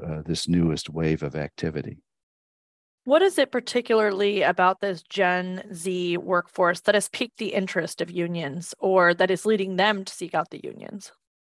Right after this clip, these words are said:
Speaker 1: Yeah, it's a really interesting question, Kat. And, you know, just, uh, so we are s-,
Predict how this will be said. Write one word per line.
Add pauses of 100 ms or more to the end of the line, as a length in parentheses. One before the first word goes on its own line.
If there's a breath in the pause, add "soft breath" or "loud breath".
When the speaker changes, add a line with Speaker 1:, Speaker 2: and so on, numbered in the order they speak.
Speaker 1:
Yeah,
it's
a
really
interesting (200)
question,
Kat.
And, (840 loud breath)
you
know, (140)
just, (220)
uh,
so
we
are
s-,